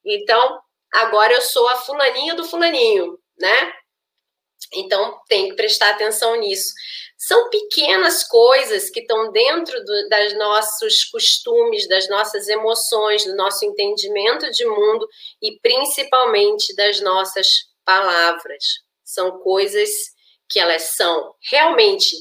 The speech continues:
simples e por isso elas são banalizadas. E elas são cada vez mais banalizadas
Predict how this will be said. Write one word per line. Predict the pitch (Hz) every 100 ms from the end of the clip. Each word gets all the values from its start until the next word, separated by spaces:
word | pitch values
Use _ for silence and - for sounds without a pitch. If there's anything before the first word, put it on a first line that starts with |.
| -
simples | - - - 508 311 - 349 -
e | 508 -
por | 480
isso | 240 - 262
elas | 247
são | - 226
banalizadas. | 220 214 220 247 190 165 160 160 151 - - _ _ _ _ _ _ _ _
E | 208
elas | 220 233
são | - 254
cada | 277 233 233
vez | 240 -
mais | - 233 233
banalizadas | 214 214 214 220 214 190 220 247 185 - -